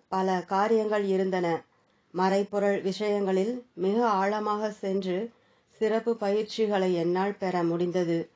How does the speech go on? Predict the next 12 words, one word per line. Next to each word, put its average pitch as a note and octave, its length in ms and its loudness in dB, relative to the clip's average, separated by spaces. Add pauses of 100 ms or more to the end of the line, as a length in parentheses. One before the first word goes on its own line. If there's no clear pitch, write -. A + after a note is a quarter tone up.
(360)
ஆகஸ்ட் A3 560 0
மாதத்தின் G3+ 640 -2
முற்பகுதியில் G3 960 0 (340)
ஒரு A3 200 4
நாள் A#3+ 200 6
என் G#3+ 220 4
வழிகாட்டி G#3 720 0
சொன்னது, F3 600 -2 (100)
"இந்த F3 320 0
வருடம் G#3 360 0
மூலிகை G3+ 640 0 (420)
சேகரிப்பாளர்களுடன் G3 1400 0